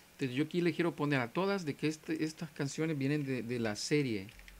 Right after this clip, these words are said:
Le pongo aquí en los comentarios. Am, entonces yo quiero ponerle de que eso vienen de la, de la serie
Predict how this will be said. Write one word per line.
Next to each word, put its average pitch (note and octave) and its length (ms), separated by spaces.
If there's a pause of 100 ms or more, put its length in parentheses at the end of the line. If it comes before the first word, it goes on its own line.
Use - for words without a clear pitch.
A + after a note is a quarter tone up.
(560)
Le A#2 60
pongo A#2+ 240
aquí A2+ 160
en A#2+ 80
los A#2 100
comentarios. B2 920 (1120)
Am, G2+ 1040 (4000)
entonces C#3+ 280
yo D3 120
quiero D#3 220
ponerle C#3+ 360
de C3 120
que B2+ 240
eso C#3+ 180
vienen C3 380
de B2 120
la, G#2+ 220
de G#2 200
la G2+ 240
serie A#2+ 500